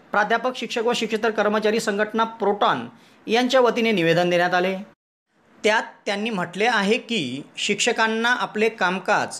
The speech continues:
नियमित व सातत्यपूर्ण करता यावे व विद्यार्थ्यांचे शैक्षणिक नुकसान होऊ नये म्हणून कोविड एकोणावीस या संबंधित कार्यातून मुक्त करण्यात यावे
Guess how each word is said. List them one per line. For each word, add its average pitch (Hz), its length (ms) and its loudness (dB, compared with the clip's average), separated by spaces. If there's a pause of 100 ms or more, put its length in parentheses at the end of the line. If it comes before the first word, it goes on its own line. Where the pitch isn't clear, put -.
(120)
नियमित 208 640 0
व 190 120 0
सातत्यपूर्ण 233 880 0
करता 226 440 0
यावे 196 380 0 (600)
व 214 120 4
विद्यार्थ्यांचे 247 680 0
शैक्षणिक 254 720 0
नुकसान 247 360 0
होऊ 220 260 2
नये 220 160 2
म्हणून 220 280 0
कोविड 233 340 2
एकोणावीस 214 800 0
या 185 180 0
संबंधित 190 460 0 (640)
कार्यातून 233 480 2
मुक्त 226 300 -2
करण्यात 202 380 0
यावे 185 280 0